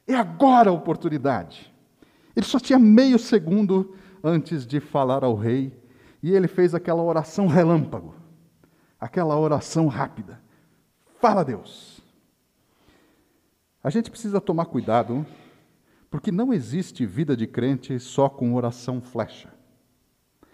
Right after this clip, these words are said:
A relação com Jesus, ela fica doente se a gente só faz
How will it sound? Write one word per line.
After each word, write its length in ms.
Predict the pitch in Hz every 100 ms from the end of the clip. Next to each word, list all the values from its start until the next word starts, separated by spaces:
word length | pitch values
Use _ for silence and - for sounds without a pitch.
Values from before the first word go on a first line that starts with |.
| _ _ _ _
A 80 | 101
relação 520 | 104 147 147 - 190
com 160 | 175 165
Jesus, 680 | 117 117 92 110 135 127 -
ela 180 | 113 101
fica 320 | - 160 151
doente 640 | 113 104 123 123 - 127 - - _ _
se 160 | -
a 80 | 127
gente 360 | 107 131 - 117
só 240 | - 175
faz 720 | - 113 117 113 - - -